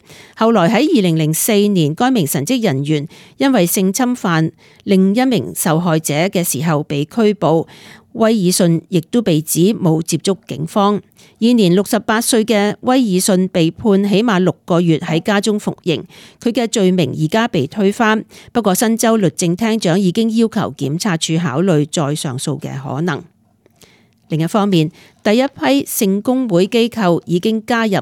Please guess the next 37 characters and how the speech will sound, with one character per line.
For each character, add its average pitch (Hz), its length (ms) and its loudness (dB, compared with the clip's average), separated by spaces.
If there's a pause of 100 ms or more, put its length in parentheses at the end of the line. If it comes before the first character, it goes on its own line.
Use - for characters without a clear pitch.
(120)
兒 147 220 -6
童 143 260 -4
性 190 220 -2
侵 233 220 -4
犯 165 180 -2
受 160 220 0
害 165 160 0
人 139 260 -4 (260)
全 139 360 -4
國 185 320 -2
補 147 180 -4
償 190 180 -4 (120)
計 165 160 0
劃。 156 240 -2 (520)
聯 160 280 2
邦 285 260 0
政 196 220 0
府 190 200 0
透 190 280 0
露 160 280 2
有 151 160 -2
四 170 340 0
個 160 180 -2
教 160 260 -2
會、 160 380 0 (180)
四 190 220 0
個 180 200 0
聖 180 240 0
公 233 220 -2
會 170 160 0
組 160 240 -2
織 233 300 -2
同 190 120 -6
埋 113 120 -4
兩 139 240 -6
間 208 180 -2
學 208 120 -2